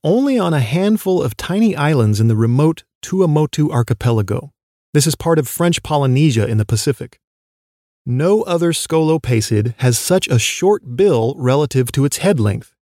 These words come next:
I mean, this bird barely looks like a sandpiper with its little bill. So that's one bit of weirdness. The Tuamotu sandpiper is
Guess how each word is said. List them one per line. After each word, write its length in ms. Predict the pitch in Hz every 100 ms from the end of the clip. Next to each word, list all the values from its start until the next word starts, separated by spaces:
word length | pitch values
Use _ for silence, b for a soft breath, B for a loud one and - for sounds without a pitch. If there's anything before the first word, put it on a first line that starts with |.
| _ _ -
I 80 |
mean, 260 | 156 165 151 _
this 160 | - 180
bird 320 | - 170 147
barely 280 | 127 180 170
looks 280 | 139 147 -
like 180 | 127 127
a 40 |
sandpiper 720 | - 180 180 147 113 - 104 -
with 140 | 120
its 160 | 113 -
little 180 | 127 120
bill. 360 | 127 107 110 - _ _ _ _ _ _ _ _
So 160 | - 160
that's 260 | 156 175 -
one 340 | 110 196 220
bit 200 | 110 104 -
of 160 | 107
weirdness. 480 | 120 113 127 117 - - _ _ _
The 80 | 127
Tuamotu 640 | 123 240 254 190 180 - 151
sandpiper 640 | - 160 156 135 131 131
is 220 | 135 120